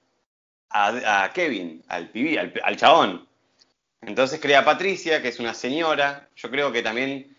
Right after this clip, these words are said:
eh, fue creada más que nada como una figura materna para él. Dennis para la limpieza, Hedwig, alguien con quien jugar y así.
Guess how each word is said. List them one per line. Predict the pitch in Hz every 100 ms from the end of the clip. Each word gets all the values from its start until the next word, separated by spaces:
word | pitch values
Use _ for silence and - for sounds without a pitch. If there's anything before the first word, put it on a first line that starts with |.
| _ _
eh, | 101 101 92 90
fue | 117 117
creada | 117 123
más | 113 123
que | 117
nada | 110 123
como | 101 92 92
una | 101
figura | - 95 107
materna | 95 87 123 107 87
para | 87 92
él. | 95 104 - _ _ _ _ _ _ -
Dennis | 110 127 127 123 -
para | - 104
la | 101 101
limpieza, | 104 107 156 151 110 131 127 127 - _ _ _ _ _ _
Hedwig, | - 147 127 120 120 113 - -
alguien | 113 117 110
con | 104
quien | 101 110
jugar | - 120 143 120
y | 101
así. | - 139 90 -